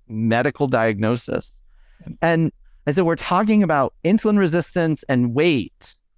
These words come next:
in, you know, adolescence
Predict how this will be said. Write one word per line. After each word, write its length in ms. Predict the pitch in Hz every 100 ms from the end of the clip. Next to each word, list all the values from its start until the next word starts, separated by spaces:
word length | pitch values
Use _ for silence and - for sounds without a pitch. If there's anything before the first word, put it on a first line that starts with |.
| _ _ _ _ -
in, 540 | 139 143 139 135 127 - _ _ _ - - _ _
you 160 | - 135
know, 180 | 117 -
adolescence 920 | 131 139 147 127 117 160 - 127 92